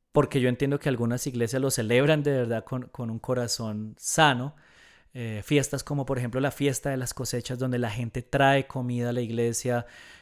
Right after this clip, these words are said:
eh, o trae dinero que se termina repartiendo, eh, entre las familias con necesidades o los líderes de la iglesia como, como una ofrenda, porque así sucedía en el Antiguo Testamento, pues no, no es del todo correcto, ¿no?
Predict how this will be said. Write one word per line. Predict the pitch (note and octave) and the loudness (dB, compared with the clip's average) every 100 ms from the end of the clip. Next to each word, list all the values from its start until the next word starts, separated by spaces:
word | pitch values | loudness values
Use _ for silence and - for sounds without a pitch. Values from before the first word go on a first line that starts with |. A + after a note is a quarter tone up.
| _ | _
eh, | B2 A#2 A#2 A2+ A2 | -6 -2 -2 -2 -4
o | C#3+ | 0
trae | D3 C#3 C#3 | 4 6 6
dinero | C#3 B2+ C3+ C3+ C3 | 4 4 4 4 2
que | - | -2
se | B2 B2+ | -10 -6
termina | B2+ A#2+ A#2 | -4 -4 -4
repartiendo, | B2 - A#2+ - A2+ G#2+ A2 A#2 - - - - - | -4 -4 -6 -4 -4 -4 -4 -6 -8 -20 -20 -20 -8
eh, | A#2+ A2+ | -6 -4
entre | B2+ A#2+ | -4 -2
las | B2+ A#2 | -2 0
familias | A#2+ A#2 A#2 B2 - | -2 0 0 0 0
con | C3 | -4
necesidades | B2 - A2+ A2+ A2 B2 C3 B2+ A#2+ | -2 -4 -4 -4 0 2 4 2 0
o | A#2 | -2
los | A2 G#2+ | -4 -4
líderes | A2+ A#2+ B2 B2 | 0 0 0 -2
de | B2 | -4
la | |
iglesia | A2+ A2 A2 G#2 | -4 -2 -4 -4
como, | B2 B2+ A#2 G#2 _ - - | -6 -4 -4 -6 _ -20 -20
como | - A#2 A#2 | -10 -4 2
una | C3 | 2
ofrenda, | C3+ D3+ C#3+ C3 C3 | 2 2 2 2 -2
porque | D3 C3 | -2 -4
así | B2+ | -4
sucedía | A#2+ C#3 D3+ C3 A#2+ | -6 -2 0 2 0
en | |
el | C3 C3 | 0 -4
Antiguo | A#2 B2 | -4 -4
Testamento, | C#3 - C#3 A#2+ G#2 D3+ | -4 -6 -6 -6 -6 -10
pues | - C#3 A#2 | -4 -2 -2
no, | A#2 A#2+ B2+ C3 C3 - - - - | -2 -2 0 0 -2 -6 -20 -20 -10
no | C3 C3 | -2 0
es | B2+ | 0
del | B2+ A#2 | -4 -4
todo | C3 B2 B2+ | 0 0 -2
correcto, | - - C#3 D3 D3 G2 | -8 -2 0 0 -2 -8
¿no? | G#2+ E3 - | -4 -6 -8